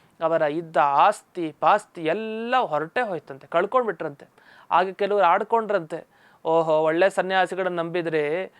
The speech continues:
ಅವ್ರು ಭಜನೆ ಮಾಡಿದ್ದಕ್ಕೆ ಸರಿಯಾಗೇ ಆಯ್ತು, ನಿಮ್ಮ ಆಸ್ತಿ ಪಾಸ್ತಿ ಎಲ್ಲ ಹೊರಟೇ ಹೋಗೋಯ್ತು" ಅಂತ ಅಂದ್ರಂತೆ. ಆ, ಇದ್-, ಈ ಮಾತನ್ನ ಕೇಳಿದ ಕೂಡ್ಲೇ ಬಹಳ ದುಃಖ ಆಯ್ತಂತೆ ಅವ್ರಿಗೆ. ನೋಡಿ, ಅವ್ರಿಗೆಲ್ಲ ಹೇಳಿದ್ರಂತೆ,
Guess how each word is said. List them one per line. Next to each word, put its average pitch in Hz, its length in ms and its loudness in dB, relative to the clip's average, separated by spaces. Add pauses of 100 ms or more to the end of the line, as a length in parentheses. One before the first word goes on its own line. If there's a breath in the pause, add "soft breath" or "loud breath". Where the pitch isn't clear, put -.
(300 soft breath)
ಅವ್ರು 165 260 2
ಭಜನೆ 185 360 4
ಮಾಡಿದ್ದಕ್ಕೆ 185 600 -4
ಸರಿಯಾಗೇ 185 520 2
ಆಯ್ತು, 190 320 2
ನಿಮ್ಮ 180 180 -2
ಆಸ್ತಿ 190 420 2
ಪಾಸ್ತಿ 190 340 2
ಎಲ್ಲ 180 140 4
ಹೊರಟೇ 170 440 2
ಹೋಗೋಯ್ತು" 185 540 2
ಅಂತ 160 160 -8
ಅಂದ್ರಂತೆ. 151 460 -4 (580 soft breath)
ಆ, - 220 -10
ಇದ್-, 165 280 -10
ಈ 165 160 -6
ಮಾತನ್ನ 196 560 0
ಕೇಳಿದ 190 500 -2
ಕೂಡ್ಲೇ 175 880 -4 (100)
ಬಹಳ 180 260 0 (120)
ದುಃಖ 175 280 -6
ಆಯ್ತಂತೆ 170 360 -8
ಅವ್ರಿಗೆ. 147 280 -12 (680 soft breath)
ನೋಡಿ, 175 600 -4 (500)
ಅವ್ರಿಗೆಲ್ಲ 160 360 0
ಹೇಳಿದ್ರಂತೆ, 190 540 0